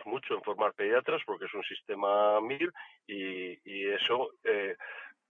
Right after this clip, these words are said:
tardas. Y cuando los pediatras están acabando la residencia y empiezan a recibir ofertas, pues es que ahí hay que intentar que esos pediatras tengan una oferta atractiva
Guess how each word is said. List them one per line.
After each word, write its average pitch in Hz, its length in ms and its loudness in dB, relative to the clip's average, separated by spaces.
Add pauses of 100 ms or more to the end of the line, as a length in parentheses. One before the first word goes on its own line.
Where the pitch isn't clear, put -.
(240)
tardas. 104 440 6
Y 104 80 -16
cuando 104 360 2
los 104 240 0
pediatras 110 480 4
están 120 220 8
acabando 120 380 12
la 123 100 12
residencia 156 520 6
y 143 40 10
empiezan 113 380 0
a 113 40 8
recibir 110 380 0
ofertas, 127 480 0
pues - 140 -18
es - 140 -12
que 104 100 -2
ahí 110 240 2
hay 110 80 2
que 113 260 6
intentar 113 480 4 (320)
que 101 300 0
esos 104 240 -4
pediatras 123 420 2
tengan 117 240 4
una 107 120 4
oferta 107 300 0
atractiva 113 560 0